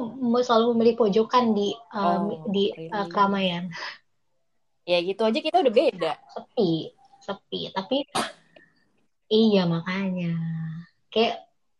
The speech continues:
Speaker 1: kayak kan
Speaker 2: Iya,
Speaker 1: nggak, nggak
Speaker 2: I
Speaker 1: suka
Speaker 2: don't
Speaker 1: being
Speaker 2: like
Speaker 1: alone
Speaker 2: being
Speaker 1: kan. Sebenarnya ada pertanyaan itu loh. Sebenarnya ada pertanyaan itu yang obviously jawaban kayak banget. Cuman nggak aku pilih karena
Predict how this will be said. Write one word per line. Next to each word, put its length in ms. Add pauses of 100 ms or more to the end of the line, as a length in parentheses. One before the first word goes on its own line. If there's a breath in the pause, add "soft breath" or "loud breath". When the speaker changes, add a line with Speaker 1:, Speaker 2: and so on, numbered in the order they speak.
(160)
Speaker 1:
kayak 260
kan 120 (720)
Speaker 2:
Iya, 140
Speaker 1:
nggak, 160 (180)
nggak 140
Speaker 2:
I 40
Speaker 1:
suka 140
Speaker 2:
don't 80
Speaker 1:
being 140
Speaker 2:
like 120
Speaker 1:
alone 300
Speaker 2:
being 0 (120)
Speaker 1:
kan. 120 (1800)
Sebenarnya 380 (120)
ada 120 (120)
pertanyaan 520 (100)
itu 240
loh. 160
Sebenarnya 320
ada 80
pertanyaan 340
itu 160
yang 80 (100)
obviously 540 (200)
jawaban 440
kayak 200
banget. 200 (540)
Cuman 200 (260)
nggak 200
aku 200
pilih 200 (100)
karena 220